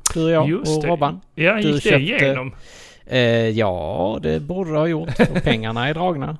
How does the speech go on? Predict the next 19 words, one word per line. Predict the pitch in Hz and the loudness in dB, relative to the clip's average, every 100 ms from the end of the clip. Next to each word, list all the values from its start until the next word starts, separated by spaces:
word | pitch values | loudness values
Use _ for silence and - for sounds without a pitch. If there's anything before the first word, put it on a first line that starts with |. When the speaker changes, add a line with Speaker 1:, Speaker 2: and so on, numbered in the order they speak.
| - | -14
Speaker 1:
så | - | -6
Speaker 2:
Ja, | 143 151 | -2 0
Speaker 1:
att | 147 | -2
Speaker 2:
okej. | - | -6
Ja, | - 135 | -10 -8
men, | 180 190 185 | -8 -8 -10
eh, | 175 | -10
suveränt. | - 151 135 - - - | -8 -8 -10 -12 -16 -12
Speaker 1:
Mm. | 120 | -10
Speaker 2:
För | 143 | -6
det | |
var | 170 165 | 0 0
lite | 131 - | 0 -6
strul | 120 - 185 127 | -12 -8 -6 -4
där | 135 | -6
med | 120 131 131 | -6 -10 -12
pengarna. | - 127 175 196 - - | -6 -4 -4 -6 -12 -18
Speaker 1:
Mm. | 135 143 | -14 -12
Speaker 2:
Mm. | 175 | -12